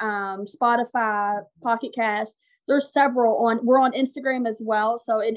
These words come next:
every episode, you know, that we post out there on our pages and stuff, it has every link that, you know, we're available for you to go to that app, or you can just go to our Buzzsprout site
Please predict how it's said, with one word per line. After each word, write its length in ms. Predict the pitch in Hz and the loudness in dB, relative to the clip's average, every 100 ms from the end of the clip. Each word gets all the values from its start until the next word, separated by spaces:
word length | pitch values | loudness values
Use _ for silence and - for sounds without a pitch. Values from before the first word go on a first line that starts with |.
| - | -4
every 260 | 247 277 247 | -6 -4 -4
episode, 580 | 233 240 - 240 233 220 | -4 -6 -4 -4 -4 -6
you 80 | |
know, 160 | 220 190 | -4 -2
that 180 | 196 190 | -4 -4
we 120 | 233 - | -8 -4
post 260 | 240 233 - | -2 -2 0
out 200 | 190 202 247 | 0 0 -4
there 380 | 240 240 240 247 _ _ | -6 -6 -6 -10 _ _
on 140 | 226 220 | 2 4
our 140 | 208 | 4
pages 400 | 226 220 214 202 | 4 2 2 -2
and 100 | 220 | -2
stuff, 220 | - 220 220 | 0 0 2
it 120 | 233 | 2
has 200 | 226 214 226 | 4 0 0
every 260 | 233 233 233 | 0 0 0
link 240 | 226 220 - - _ - | -2 -6 -10 -20 _ -4
that, 240 | 208 190 - | -2 -2 -4
you 100 | 226 | -2
know, 300 | 190 170 185 233 | 0 0 -2 -2
we're 200 | 226 220 | 0 2
available 540 | 208 208 202 196 190 - | 2 0 0 -4 -8 -8
for 140 | - 214 | -2 -2
you 160 | 208 | -2
to 80 | 208 | -2
go 220 | 202 196 202 | 2 2 0
to 140 | - 196 | -2 0
that 220 | 202 196 - | 0 0 -2
app, 280 | 202 208 - | -2 -2 -2
or 180 | - 285 | -4 -2
you 140 | 254 | -4
can 140 | 247 247 | -6 -4
just 180 | 233 - | -4 -2
go 140 | 226 | -2
to 60 | 208 | 0
our 160 | 208 208 | -2 -2
Buzzsprout 520 | 208 - - 180 - | -6 -6 -6 -6 -6
site 360 | - 196 190 | -6 -2 -2